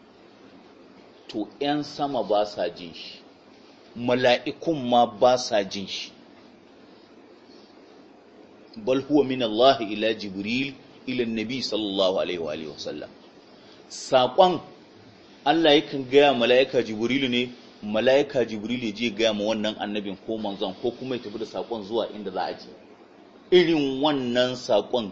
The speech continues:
gam yake, sealed, ba wanda zai ji. An riga an rufe shi,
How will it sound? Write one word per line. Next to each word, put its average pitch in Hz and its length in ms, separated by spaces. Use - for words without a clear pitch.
gam 131 260
yake, 123 360
sealed, 139 600
ba 147 300
wanda 170 280
zai 120 180
ji. - 200
An 123 180
riga 104 280
an 110 140
rufe 107 260
shi, - 240